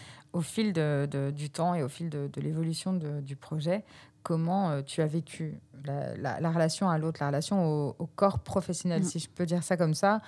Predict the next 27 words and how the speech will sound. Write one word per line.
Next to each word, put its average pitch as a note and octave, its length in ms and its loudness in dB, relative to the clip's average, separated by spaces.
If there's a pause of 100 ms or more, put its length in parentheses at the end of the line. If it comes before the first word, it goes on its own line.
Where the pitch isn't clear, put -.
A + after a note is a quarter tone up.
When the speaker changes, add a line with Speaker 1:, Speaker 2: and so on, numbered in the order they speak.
(260)
Speaker 1:
entre E3+ 360 2
les, E3 360 4
les D#3 160 2
débuts, F3+ 720 2
le F#3+ 80 2
milieu F#3 680 4
et, E3 320 0
et E3+ 60 6
aujourd'hui ? D#3+ 640 2
Speaker 2:
Mm. G3 60 -2 (240)
Speaker 1:
Comment F#3 180 0
tu F3+ 80 -2
as F3 60 4
vécu E3 200 2
l'évolution E3 460 2
de D#3+ 60 0
ça ? G3 260 4
Qu'est-ce F#3 220 -4
que E3+ 40 -4
tu D#3+ 120 -2
as D#3 40 0
pu F3+ 200 -4
observer, F3 800 2 (400)
euh, E3 180 2
en E3 160 0
termes E3+ 280 0
de, D3 520 0